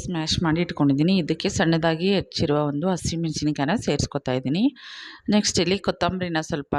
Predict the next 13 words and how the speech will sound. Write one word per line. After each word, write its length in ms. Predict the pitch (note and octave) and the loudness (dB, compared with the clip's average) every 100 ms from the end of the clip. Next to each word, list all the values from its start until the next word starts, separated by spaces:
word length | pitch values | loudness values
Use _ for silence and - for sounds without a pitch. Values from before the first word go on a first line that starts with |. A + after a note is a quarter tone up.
| C#3+ | -2
ನೋಡಿ 200 | C3 D#3+ G#4 - - | -2 -2 -4 -6 -6
ಅದನ್ನ 260 | D#3 D3+ D3+ | -2 -2 0
ಸ್ವ-, 240 | - D3+ - _ _ | 0 -4 -6 _ _
ಕೂಡ 120 | D#3 C#3+ - | 0 0 -2
ಕಟ್ 200 | C#3+ - D3+ | -6 -4 -4
ಮಾಡಿ 180 | C#3+ C#3+ | -2 -4
ಇಲ್ಲಿ 160 | C#3 A#3+ D#4+ - | -4 -6 -6 -2
ಸೇರಿಸ್ಕೊಂಡಿದ್ದೀನಿ. 800 | C3+ - - C#3 B2+ B2+ C3+ B3+ - _ _ _ _ - _ _ _ - | -2 -2 -2 -4 -4 -6 -6 -6 -8 _ _ _ _ -20 _ _ _ -6
ನೆಕ್ಸ್ಟ್ 280 | F#3 - F#3+ | -4 -2 0
ನಾವು 180 | E3+ F3+ G#3 E3+ | 2 2 0 -2
ಈ 40 | E3 | -2
ಪುಡಿ 180 | E3+ F3+ F#3 F3+ | -2 -2 0 -2
ಮಾಡಿಟ್ಟಿರುವ 560 | E3 E3 - D3+ D3 | -2 -6 -4 -2 0